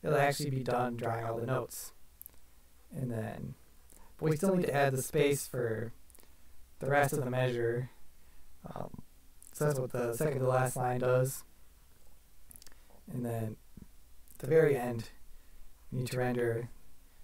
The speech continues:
the bar line just to end the measure. Um,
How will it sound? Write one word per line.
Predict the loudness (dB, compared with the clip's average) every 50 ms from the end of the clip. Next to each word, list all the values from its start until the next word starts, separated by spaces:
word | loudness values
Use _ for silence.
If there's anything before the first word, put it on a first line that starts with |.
| -12 -10 -10
the | 0 4
bar | 8 8 8 8 6
line | 2 0 -2 -2 -4 -4 -4 -6 -6 -10 -12 -16 -14 -14 -14 -14 -12 -12 -12 -14 -14 -14 -14 -14 -14 -14 -14 -12 -12
just | -10 -8 -2 2
to | 2 4 4 2 0 -4 -8 -6
end | -4 0 0 0
the | 0 0
measure. | -2 -2 0 0 -2 -2 -4 -6 -6 -8 -12 -14 -14 -14 -14 -14 -16 -16 -16 -16 -16 -16 -16 -12 -12 -12 -12 -12 -16 -16 -16 -18 -20 -20 -20 -20 -20 -20 -20 -20 -18 -18 -18 -18 -18 -14 -12 -10
Um, | -10 -10 -10